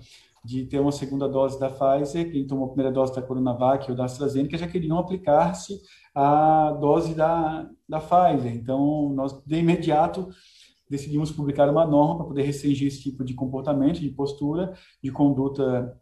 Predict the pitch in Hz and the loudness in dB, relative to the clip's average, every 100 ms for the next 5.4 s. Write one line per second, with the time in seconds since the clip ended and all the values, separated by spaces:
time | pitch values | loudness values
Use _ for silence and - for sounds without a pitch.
0 | - 131 135 139 143 151 151 147 156 180 | -6 0 2 2 2 0 -2 0 2 0
1 | 180 180 180 170 175 185 175 - 165 165 | -2 -4 -2 0 0 0 -4 -6 -10 -8
2 | 170 170 - 170 170 170 160 147 156 165 | -6 -6 -6 -2 -2 0 -2 0 0 -2
3 | 160 151 143 147 165 165 - _ - 151 | -2 0 2 0 -2 -8 -16 _ -2 0
4 | 151 147 147 147 151 147 135 - 143 139 | 0 -2 -2 -2 -2 0 0 -2 -2 0
5 | 147 147 120 | 0 0 -2